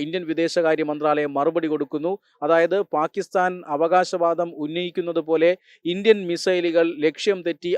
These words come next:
അഫ്ഗാനിസ്ഥാനിൽ വീണിട്ടില്ല. മറിച്ച് അഫ്ഗാനിസ്ഥാനിലെ ഈ തെഹ്രീക്ക് താലിബാൻ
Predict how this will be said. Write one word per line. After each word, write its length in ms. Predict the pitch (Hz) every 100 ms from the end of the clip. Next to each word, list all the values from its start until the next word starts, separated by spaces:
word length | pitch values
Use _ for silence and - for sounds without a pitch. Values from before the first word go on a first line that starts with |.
| 156
അഫ്ഗാനിസ്ഥാനിൽ 760 | 147 180 175 165 175 165 165
വീണിട്ടില്ല. 640 | 147 180 190 170 147 139 - _ _ _ 139
മറിച്ച് 340 | 180 202 -
അഫ്ഗാനിസ്ഥാനിലെ 1040 | 175 175 147 143 202 214 202 202 180 170 170 160
ഈ 20 | 156
തെഹ്രീക്ക് 500 | 165 175 208 196 208 190
താലിബാൻ 520 | 170 175 165 165